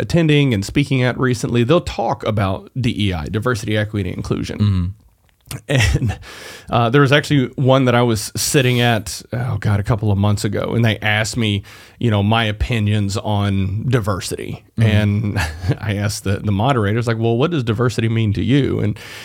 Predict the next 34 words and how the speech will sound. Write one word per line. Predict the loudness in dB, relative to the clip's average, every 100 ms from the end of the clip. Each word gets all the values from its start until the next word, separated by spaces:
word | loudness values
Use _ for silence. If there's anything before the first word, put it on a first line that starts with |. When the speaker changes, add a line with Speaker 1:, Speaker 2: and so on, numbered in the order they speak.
| -8
Speaker 1:
he | -2 0
quipped | 4 2 4
back, | 2 2 -2 -8 -20 _ -4
"Well, | 0
I | 2
believe | 2 2
it's | 0
an | 2
old | 4 4 4 2
wooden | 4 2 0
ship." | 0 -2 -2 -6
<laughs> | -2 2 2 0 2
I | 4 6
said, | 6 6 4
"No, | 4 4 4 2 -2 -8 -6 2
no, | 4 6
that's | 4 0
not | -2
quite | 0 0
right." | 0 0 4
But | 4 2 -10 -8 -4 2 4
in |
any | 6 6
event, | 4 0 2
whenever | 4 4 4 2
I | 2
think | 2 2
about | 2 0
diversity, | 0 0 0 -2 -4 -2
I | 0 2 2 0 _ _ _ -8
completely | -4 -2 -2 0 2 2 2 0
support | 0 -2 -2 0 4 4 4 0 -16 -20 -20 _ _
equality | -4 -4 -2 2 2 2 0 0 0 0
of | -2 -2